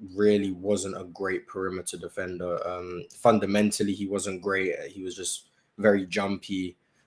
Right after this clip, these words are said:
um, didn't move his feet exceptionally well, like a guy like Anthony Davis or Bam Adebayo. So when teams do bring him out the paint, he wouldn't be as valuable, which is the same reason we see guys like Rudy Gobert struggle in the playoffs. Teams would do the same thing against Dwight.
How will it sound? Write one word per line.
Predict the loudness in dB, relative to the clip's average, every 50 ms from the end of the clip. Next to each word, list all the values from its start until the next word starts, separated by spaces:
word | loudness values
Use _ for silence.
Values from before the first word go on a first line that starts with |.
| _ 2
um, | 4 4 4 4 2 0 -2 2
didn't | 4 4 4 4 2
move | 0 0 0
his | -2 -4 -4
feet | -4 -2 -4 -2 -2
exceptionally | -4 -6 -2 -2 2 2 4 2 2 0 0 -4 -2 0 0 0 0 -2
well, | -2 -2 0 0
like | 0 -2 -2
a | -2 -4
guy | -4 -2
like | -2 -4 -4 -6
Anthony | -8 -8 -8 -10 -8
Davis | -6 -6 -6 -6 -6 -6
or | -4
Bam | -4 -2 -2
Adebayo. | -2 -4 -4 -2 2 2 2 4 2 0 -2 -4 -8 _ _ -20 -20 _ _
So | 0 2 6
when | 6 6 6
teams | 6 4 2 2 2 0
do | 2 2 2 2
bring | 4 2 0 0
him | 0 -2
out | -4 -4 -6 -8
the | -12
paint, | -8 -2 -2 0 0 0 -6
he | -8 -8 -8 -6
wouldn't | -2 -2 -2 -2 -2 -4 -4
be | -4 -4 -4
as | -4 -4 -4 -4 -4 -4
valuable, | -4 -2 -2 -2 -2 -4 -4 -6 -8
which | -8 -8 -10
is | -8 -6
the | -6
same | -6 -4 -4
reason | -6 -8 -8 -8 -6
we | -6
see | -6 -6 -6 -4
guys | -4 -4 -2 -2
like | -4 -4
Rudy | -2 -4 -4 -4 -4 -6
Gobert | -6 -6 -6 -6 -6 -6 -2 -2
struggle | 0 0 -2 -4 -2 -6
in | -6 -6
the | -8
playoffs. | -4 -2 0 0 0 0 -4 -6 -8 -12 -12 -20 -20 -20 -20 -20 -20 _ _
Teams | 10 10 12 12 10
would | 8 4
do | 4 4 4
the | 4
same | 4 4 4 4 4
thing | 2 0 -2 -2
against | 0 0 -2 -2 -4 -4 -2
Dwight. | 0 2 4 4 4 2 0 -2